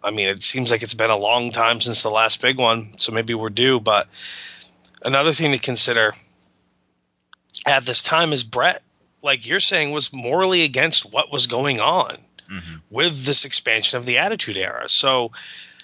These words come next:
Speaker 1: it, <sighs> it's hard, you know. I mean, I,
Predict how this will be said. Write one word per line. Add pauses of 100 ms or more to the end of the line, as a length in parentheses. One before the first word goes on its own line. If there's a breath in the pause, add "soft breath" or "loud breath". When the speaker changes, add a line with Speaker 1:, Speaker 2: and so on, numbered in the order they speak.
(380 loud breath)
Speaker 1:
it,
<sighs>
it's
hard,
you
know.
I
mean,
I,